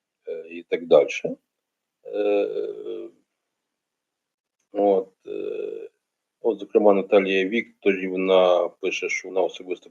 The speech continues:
переживає загибель кожного воїна з дві тисячі чотирнадцятого року. Е,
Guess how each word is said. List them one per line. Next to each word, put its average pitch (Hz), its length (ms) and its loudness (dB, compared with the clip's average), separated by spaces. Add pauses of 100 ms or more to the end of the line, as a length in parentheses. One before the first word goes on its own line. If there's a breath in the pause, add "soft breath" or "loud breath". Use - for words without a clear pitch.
переживає 90 520 0
загибель 82 560 2
кожного 85 340 -2
воїна 87 560 0
з 85 160 -18
дві 87 260 -20
тисячі 87 680 -10
чотирнадцятого 87 880 -4
року. 120 500 0 (1080)
Е, 98 60 -4